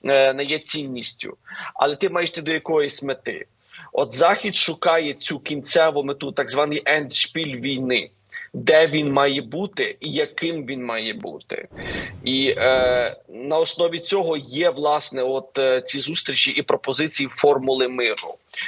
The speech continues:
Але, як бачимо, не всі пункти формули миру обговорюються сьогодні. Тобто є певне розуміння того, що, ну, десь, мабуть, не готові обговорювати все.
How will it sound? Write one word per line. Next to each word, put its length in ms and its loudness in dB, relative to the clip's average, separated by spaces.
Але, 220 6
як 160 2
бачимо, 640 0
не 160 -6
всі 340 -8
пункти 500 -6
формули 500 2
миру 280 0
обговорюються 920 0
сьогодні. 600 -6
Тобто 540 6
є 260 0
певне 400 0
розуміння 480 -8
того, 280 -4
що, 640 0
ну, 140 -6
десь, 260 2
мабуть, 380 -2
не 160 0
готові 480 0
обговорювати 880 2
все. 440 2